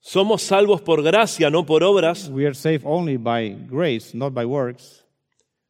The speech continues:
Speaker 1: Pero las obras demuestran esa fe que hemos puesto en Dios.
Speaker 2: But the works demonstrate the faith that we have in the Lord.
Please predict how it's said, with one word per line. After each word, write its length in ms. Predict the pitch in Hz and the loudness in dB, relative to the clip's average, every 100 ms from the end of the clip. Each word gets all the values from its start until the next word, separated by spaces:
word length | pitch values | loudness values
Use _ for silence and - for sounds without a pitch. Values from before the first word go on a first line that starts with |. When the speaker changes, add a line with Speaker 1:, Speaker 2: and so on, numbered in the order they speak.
| _ _ _ _ _ _ - | _ _ _ _ _ _ 0
Speaker 1:
Pero 220 | 139 147 | 2 2
las 320 | 139 - - | 2 0 4
obras 440 | 214 156 131 123 | 4 4 0 0
demuestran 840 | 127 143 180 196 - 135 123 113 104 _ _ _ _ _ _ _ _ _ _ | 2 2 4 2 0 -4 -4 -6 -12 _ _ _ _ _ _ _ _ _ _
esa 300 | 143 139 143 | -8 -4 -6
fe 580 | - 147 123 104 _ _ | -2 -2 -2 -6 _ _
que 100 | 127 | -10
hemos 200 | 120 120 | -8 -8
puesto 340 | 117 120 113 107 | -8 -8 -8 -14
en 80 | 107 | -14
Dios. 280 | 104 - _ _ _ _ _ _ _ | -16 -18 _ _ _ _ _ _ _
Speaker 2:
But 280 | 160 120 113 | -10 -6 -4
the 80 | 113 | -4
works 880 | 123 160 127 - - - - - _ | -2 -2 -2 -6 -16 -20 -20 -20 _
demonstrate 840 | 107 135 151 123 - 143 127 95 - - _ _ _ _ _ _ _ | -10 -6 -6 -8 -12 -8 -6 -8 -12 -20 _ _ _ _ _ _ _
the 80 | 120 | -14
faith 360 | - 143 131 107 | -8 -4 -4 -4
that 100 | 101 | -8
we 140 | 117 | -8
have 260 | 107 113 - _ - | -8 -10 -10 _ -20
in 220 | 120 92 | -18 -16
the 80 | 98 | -14
Lord. 260 | 92 85 | -12 -14